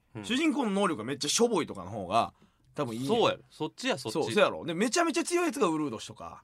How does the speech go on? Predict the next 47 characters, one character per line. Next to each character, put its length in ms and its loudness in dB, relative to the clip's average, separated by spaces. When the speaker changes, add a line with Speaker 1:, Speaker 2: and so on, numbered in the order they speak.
Speaker 1:
う 20 -10
ん。 240 -14
Speaker 2:
の 100 -4
方 220 2
が。 240 -8
Speaker 1:
で、 100 -10
ウ 140 0
ル 100 2
ー 80 0
年 200 0
で 60 0
ウ 180 2
ル 80 2
っ 40 -4
て 140 -6
い 60 0
う 20 -4
の 80 -8
も 60 -12
な 100 -8
ん 60 -10
か、 240 -6
ガ 140 2
キ 140 -8
っ 20 -20
て 100 -8
感 160 -6
じ 60 -14
す 80 -6
る 100 -2
な。 60 -6
Speaker 2:
ガ 160 6
キ 160 2
や 80 4
ね 80 -10
ん、 40 -16
だ 100 -10
か 100 -14
ら。 240 -20
Speaker 1:
十 180 -8
四 160 -2
歳。 340 4
Speaker 2:
十 40 6
四 200 6
歳 160 2
で 60 -8
考 140 0